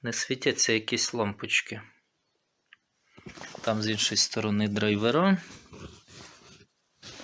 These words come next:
Будемо дивитися. Справа в тому, що його ж і не перевернеш, щоб добратися до драйверів, отут же з другої сторони, бо то, що оце ж по бокам отака фігня.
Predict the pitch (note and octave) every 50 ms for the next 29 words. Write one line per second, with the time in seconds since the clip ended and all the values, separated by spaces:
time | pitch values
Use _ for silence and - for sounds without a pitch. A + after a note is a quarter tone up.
0 | - - - - - - - - - - - _ _ _ _ _ _ _ _ -
1 | - - _ _ _ _ _ _ _ _ _ _ _ _ _ _ _ _ _ _
2 | _ _ _ - - - - - - - _ _ _ _ _ - B2+ B2+ B2 A#2+
3 | A#2 A#2 A#2 A#2 B2+ C3+ C3 B2 A#2+ A#2+ B2 A#2+ A#2 A2 - - - - - -
4 | - - - - - - - - - - - - _ _ - - _ _ _ _
5 | _ _ _ - - - - B2 C3 D#3 E3 E3+ D#3+ D#3+ - - F3 E3 D#3+ -
6 | - C3+ C3 C3 C#3 C3+ D#3 E3 D#3 - - C#3 C3+ C3+ C3+ C3+ - B2+ B2 B2+
7 | A#2+ A#2+ E3 F#3 E3+ C3+ G2+ F#2 F#2 - - - G2+ G2+ G2 A2 G#2 G2+ A2 G#2+
8 | G2+ G2 - - - F#2+ F2+ E2+ - - - G#2+ G2+ G#2 F#2+ F#2+ F#2 G2 F2+ F2+
9 | F2+ F#2 F#2 - F2+ F#2 - - - G2 F#2 F#2 F#2 F#2 F#2 G2 - F#2+ F#2+ F#2
10 | - - - F#2+ F#2+ F#2 F#2 F2+ F2 F2 F2+ - - - - G#2+ G2+ - - A2
11 | G#2 - - - A2+ - - - - G2+ G#2 G#2 - - - G#2 G#2 G2 F#2 -
12 | - - - - - G2+ G2+ - - A2+ A#2 C#3+ D#3+ F#3+ G#3 G3+